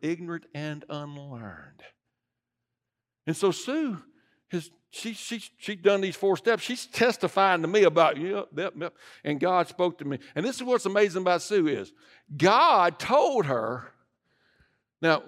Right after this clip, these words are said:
we were at a storefront in Universal City." God speaks directly to Sue, says, "I want," <laughs> he tells the church family I want you to be a part of is in Universal City. And she's like,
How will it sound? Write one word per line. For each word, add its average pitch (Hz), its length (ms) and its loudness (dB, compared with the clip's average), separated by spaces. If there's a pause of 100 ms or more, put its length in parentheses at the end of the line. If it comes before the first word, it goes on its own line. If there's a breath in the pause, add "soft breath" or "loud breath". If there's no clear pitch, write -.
(100)
we 208 180 0
were 208 100 6
at 160 80 -2
a - 40 -10
storefront 170 600 4 (260)
in 139 120 0
Universal 190 440 4
City." 123 400 -2 (1000)
God 226 380 6
speaks - 480 -4
directly 202 520 2
to 175 100 2
Sue, 196 260 4
says, 160 320 2 (920 soft breath)
"I 131 100 -2
want," 165 320 -2 (160)
<laughs> - 200 -16
he 147 80 -6
tells 170 280 2 (520 loud breath)
the 123 100 -6
church - 500 -6 (720)
family 139 340 -2
I 131 80 -2
want 135 180 -6
you - 20 -12
to 147 60 -10
be 135 100 -2
a 127 60 -2
part 170 280 0
of 127 160 0
is 110 120 -6
in 120 80 -2
Universal 131 440 0
City. 165 320 -4 (760)
And 139 80 -8
she's 139 120 -12
like, 120 180 -6